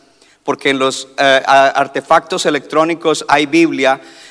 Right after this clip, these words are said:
pero más importante porque usted está en una iglesia donde le enseñamos la palabra de Dios. Yo dije que estamos en una iglesia donde le enseñamos la palabra de Dios. A ver, yo quiero que te animes un mo-, un poco y, y, y que respondas a eso, porque esta es una verdad.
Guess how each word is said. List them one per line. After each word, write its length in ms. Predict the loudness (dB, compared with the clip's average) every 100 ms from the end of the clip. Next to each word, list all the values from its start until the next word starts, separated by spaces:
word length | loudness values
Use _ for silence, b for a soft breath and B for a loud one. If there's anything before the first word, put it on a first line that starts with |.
| B
pero 140 | 0
más 260 | 2 0 0
importante 600 | -2 -2 -2 0 -2 -2
porque 220 | -4 -4
usted 140 | -6 -4
está 160 | -2
en 60 | -2
una 100 | -4
iglesia 360 | -6 -6 -2 -2
donde 220 | 0 0
le 80 | 0
enseñamos 540 | -2 -2 0 0 4
la 200 | 4 4
palabra 460 | 4 4 4 4 4
de 140 | 4
Dios. 560 | 4 2 0 -8 -10 -12 B B
Yo 120 | -2
dije 180 | 2 2
que 80 | 0
estamos 340 | 0 0 0
en 80 | -2
una 100 | -2
iglesia 340 | -2 -2 0 0
donde 220 | 2 2
le 80 | 0
enseñamos 460 | -2 0 2 2
la 100 | 2
palabra 460 | 2 4 4 4 2
de 140 | 2
Dios. 240 | 2 2 2
A 60 |
ver, 100 | 0
yo 80 | 2
quiero 160 | 2 2
que 100 | 2
te 100 | 0
animes 360 | 2 -2 -2
un 100 | -2
mo-, 180 | 4 4
un 140 | 4
poco 400 | 4 2 4 0 B B
y, 60 | -4
y, 220 | 0 0 2
y 60 | 0
que 140 | 2
respondas 720 | 0 0 4 4 6 4 4
a 180 | 2 4
eso, 240 | 2 0 -4
porque 280 | -4 -4
esta 180 | -4 -2
es 40 | -2
una 200 | -2 0
verdad. 560 | -2 2 4 4 0